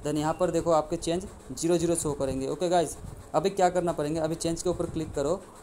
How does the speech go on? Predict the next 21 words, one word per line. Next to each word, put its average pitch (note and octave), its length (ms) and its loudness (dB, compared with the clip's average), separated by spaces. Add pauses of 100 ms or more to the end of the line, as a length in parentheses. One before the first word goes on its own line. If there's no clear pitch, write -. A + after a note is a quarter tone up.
(140)
and C#3+ 100 0
इसका E3+ 220 2
जो, F3+ 100 2
अ, D#3+ 260 -4
एड्रेस D3+ 400 2
है E3+ 80 4
इसको E3 160 -2
copy D#3 280 4
कर C#3 180 0
लो, B2+ 120 -4
ठीक - 400 -10
है। F3+ 60 2
इसको F3 180 0
जैसे E3 220 2
copy E3 300 2
कर F3+ 160 2
लिया, D#3+ 320 2 (760)
copy D3+ 200 2
करने F3 260 2
के E3+ 100 2
बाद D#3 360 4